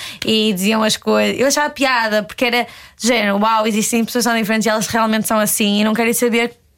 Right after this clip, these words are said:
que o país todo esteja a ver. Com os anos deixei de ver, eu deixei de ver, eh, mesmo televisão portuguesa. Não, não, sem ser, pronto, às, às vezes o Herman e assim, eu gostava. Ahm, mas, eh, pronto, deixei de ver.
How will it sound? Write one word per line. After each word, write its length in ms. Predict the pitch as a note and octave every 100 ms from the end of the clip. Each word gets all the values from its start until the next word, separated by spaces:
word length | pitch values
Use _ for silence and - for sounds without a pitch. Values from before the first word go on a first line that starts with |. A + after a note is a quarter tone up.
| _ _ - -
que 80 | B3
o 20 |
país 240 | D4+ D4
todo 120 | D4 C#4+
esteja 340 | C#4+ B3+ B3
a 20 |
ver. 160 | A#3+ F3 - - -
Com 80 | -
os 80 | D#4+
anos 220 | F4 F4
deixei 260 | E4 - D4
de 60 |
ver, 280 | A3 G#3+ G#3
eu 240 | A#3 A#3 - -
deixei 280 | A3 A#3+ B3+
de 60 |
ver, 320 | A3+ A#3+ G#3+ -
eh, 240 | - A#3
mesmo 220 | A3+ A3 A3
televisão 340 | A3 G#3+ G#3
portuguesa. 500 | F#3+ - F#3+ F#3 F3+ -
Não, 380 | G3+ G#3+ G#3 - _ -
não, 200 | A3+ A3 -
sem 180 | - A#3
ser, 220 | A#3 G#3+
pronto, 280 | F#3+ G#3 G3
às, 220 | G3 F3 F3+
às 160 | - F#3
vezes 300 | F3+ F#3 F3
o 100 | F#3
Herman 340 | F3+ E3+ F3
e 40 | E3+
assim, 180 | E3+ F#3
eu 80 | F3
gostava. 320 | - F#3 E3 - - - - - -
Ahm, 840 | A#3 A#3 A3+ A#3 A3+ A3+ A3 G#3+ - _ _ _ _ _ - _ -
mas, 480 | A#3+ B3 C4 C#4 A#3+
eh, 1000 | C#4 D4 C#4+ C#4 C#4 C#4 C#4 C4+ C4+ - -
pronto, 240 | B3+ A#3+
deixei 260 | A3+ B3+ D4
de 60 |
ver. 360 | A#3 C4+ C#4+ D4